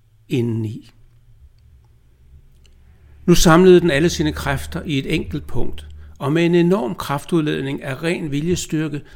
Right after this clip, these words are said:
skød den disse mikroskopiske skabninger ud i mørket. Den betragtede dem spredes med vanvittig hast, og den så mørket vige langsomt og modvilligt ved den blotte tilstedeværelse af fysisk materie.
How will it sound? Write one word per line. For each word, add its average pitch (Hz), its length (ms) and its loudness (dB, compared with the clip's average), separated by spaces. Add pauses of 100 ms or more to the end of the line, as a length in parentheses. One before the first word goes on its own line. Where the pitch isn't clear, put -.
skød - 440 0
den 175 100 -2
disse 175 300 -2
mikroskopiske 160 840 -6
skabninger 147 600 -6 (260)
ud 170 160 0
i 120 120 -6
mørket. 101 420 -8 (1700)
Den 107 120 -4
betragtede 131 640 -4
dem 110 120 -6
spredes 120 520 -6
med 131 120 -4
vanvittig 147 480 -4
hast, - 360 0 (260)
og 160 140 -4
den 180 80 -2
så 208 240 0
mørket 156 500 -2
vige 160 180 0
langsomt 160 680 -6
og 135 120 -6
modvilligt 147 640 -2 (540)
ved 127 100 -4
den 127 100 -8
blotte 139 340 -4
tilstedeværelse 143 1000 -6 (300)
af 147 100 -10
fysisk - 640 -6
materie. 110 580 -10